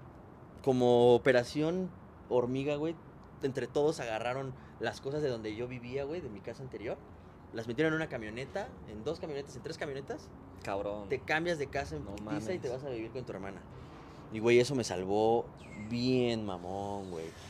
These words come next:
Speaker 1: Y ahí, güey, entendí muchas más cosas, güey, ¿no?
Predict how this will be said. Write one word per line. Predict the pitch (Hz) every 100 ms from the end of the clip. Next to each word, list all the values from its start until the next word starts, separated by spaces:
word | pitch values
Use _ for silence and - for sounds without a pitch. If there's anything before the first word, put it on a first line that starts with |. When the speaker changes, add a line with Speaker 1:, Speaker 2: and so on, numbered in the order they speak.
| - - -
Speaker 1:
Y | 151 180
ahí, | 208 226 226 208
güey, | 190 190 190 - - -
entendí | 151 135 127 123 131 135 135 135
muchas | 123 113 110 101
más | 98 90
cosas, | - 123 135 131 92
güey, | 87 80
¿no? | 95